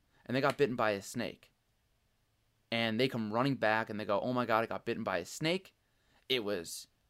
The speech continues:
black, then yellow, with a red stripe in the middle, and then yellow, and then back to black,"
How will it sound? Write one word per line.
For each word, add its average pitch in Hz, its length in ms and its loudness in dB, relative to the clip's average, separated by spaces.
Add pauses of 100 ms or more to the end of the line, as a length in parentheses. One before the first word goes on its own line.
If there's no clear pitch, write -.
black, 175 460 0 (720)
then 107 220 0
yellow, 220 440 6 (460)
with 113 120 -6
a 95 60 -4
red 156 220 4
stripe 185 280 0
in 180 60 -4
the 175 60 -4
middle, 180 420 0
and 113 120 -4
then 104 120 -4
yellow, 156 340 6
and 123 100 0
then 117 100 0
back 110 180 -2
to 95 80 -16
black," 92 400 -6